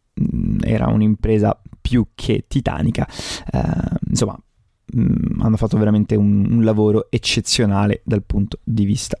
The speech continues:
visivo. Se non sbaglio siamo al quinto, eh, alla quinta candidatura, al quinto, alla quinta statuetta per Dune. Miglior film d'animazione, allontaniamoci completamente da quello che stavamo dicendo prima.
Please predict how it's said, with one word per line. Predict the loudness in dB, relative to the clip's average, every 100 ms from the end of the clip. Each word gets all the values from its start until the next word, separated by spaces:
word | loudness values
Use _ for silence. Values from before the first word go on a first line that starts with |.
| -2
visivo. | 0 0 0 -4 -4 -6
Se | -2
non | 0
sbaglio | 2 2
siamo | 4
al | 2 -2
quinto, | -4 0 0 0 0 -2 -4 _
eh, | -4 -2
alla | 0 0
quinta | 2 0
candidatura, | 0 2 2 0 0 0
al |
quinto, | 0 0 0 0 0
alla | -2
quinta | -2 -2 0 -2
statuetta | -2 -2 -2 -2
per | -4 -4
Dune. | -6 -8 -16 -16 -16 -14 -14 -16 -20 -20 -2
Miglior | 2 4 6 4 2 -2
film | -8 -6 0 2 4 2 -2
d'animazione, | 0 2 4 4 4 4 2 0 -2 2 2 4 4
allontaniamoci | 4 2 2 2 2 0 0
completamente | -2 2 2 2 0
da | 0
quello | 0
che | 0
stavamo | 0 2
dicendo | 2 2 2 2
prima. | 0 -2 -2 -2 -2